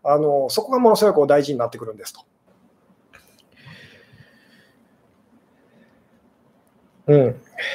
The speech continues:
えー、あ、いいですね。「助けてくれると好きになっちゃいますよね」と。そうです。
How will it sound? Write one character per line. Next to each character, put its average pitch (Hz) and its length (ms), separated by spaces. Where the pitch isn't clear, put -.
え 127 720
ー、 - 20
あ、 - 140
い 202 60
い - 20
で 147 80
す 143 60
ね。 175 140
「助 151 220
け 214 40
て 185 60
く 175 60
れ 185 80
る 185 60
と 160 80
好 - 60
き 185 80
に 170 60
な 156 60
っ - 20
ち 160 60
ゃ 147 40
い - 20
ま 135 100
す 123 60
よ 151 80
ね」 170 100
と。 - 160
そ 240 180
う - 20
で 156 100
す。 - 200